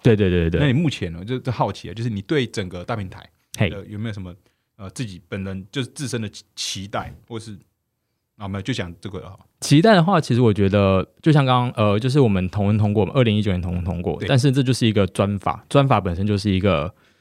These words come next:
Speaker 1: 嗯，就是还是有区别嘛。
Speaker 2: 对啊，
Speaker 1: 就是虽然可以，
Speaker 2: 还是有区别。
Speaker 1: 虽然可以结婚了，但是它里面还是有很多未尽事项。
Speaker 2: 嗯哼。
Speaker 1: 从法律层面就是，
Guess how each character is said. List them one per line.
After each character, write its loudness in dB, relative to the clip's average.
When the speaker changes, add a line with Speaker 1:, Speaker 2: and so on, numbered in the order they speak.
Speaker 1:
嗯， -2
就 4
是 0
还 -2
是 6
有 6
区 2
别 0
嘛。 -4
Speaker 2:
对 4
啊， 0
Speaker 1:
就 4
是 6
虽 2
然 4
可 2
以， 6
Speaker 2:
还 -
是 4
有 0
区 -8
别。 -14
Speaker 1:
虽 2
然 4
可 4
以 6
结 -2
婚 0
了， 2
但 2
是 4
它 4
里 0
面 2
还 -4
是 -2
有 2
很 -6
多 0
未 0
尽 -2
事 -8
项。 -8
Speaker 2:
嗯 2
哼。 -2
Speaker 1:
从 2
法 2
律 4
层 0
面 2
就 0
是， 2